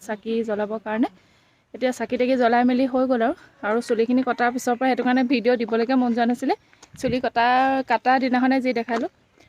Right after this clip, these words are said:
আৰু এতিয়া চুলিখিনি কাটিলোঁ মানে, ভালেই হ'ল বাৰু চুলিখিনি কটাৰ কাৰণে, কিয়নো মই এতিয়া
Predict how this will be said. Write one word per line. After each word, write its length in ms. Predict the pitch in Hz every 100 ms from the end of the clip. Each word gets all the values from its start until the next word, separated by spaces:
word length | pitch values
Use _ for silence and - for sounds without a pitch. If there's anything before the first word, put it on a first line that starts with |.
| _ _
আৰু 100 | 240 247
এতিয়া 160 | 269 269
চুলিখিনি 440 | 233 254 285 277 302 277
কাটিলোঁ 300 | 240 262 285
মানে, 160 | 294 330 277
ভালেই 200 | 254 349
হ'ল 120 | 349 453 -
বাৰু 140 | 233 247
চুলিখিনি 280 | 240 233 254 240
কটাৰ 160 | 226
কাৰণে, 160 | 226 254 262
কিয়নো 220 | 247 254 254
মই 160 | 262 269 - _ _ _
এতিয়া 200 | 240 269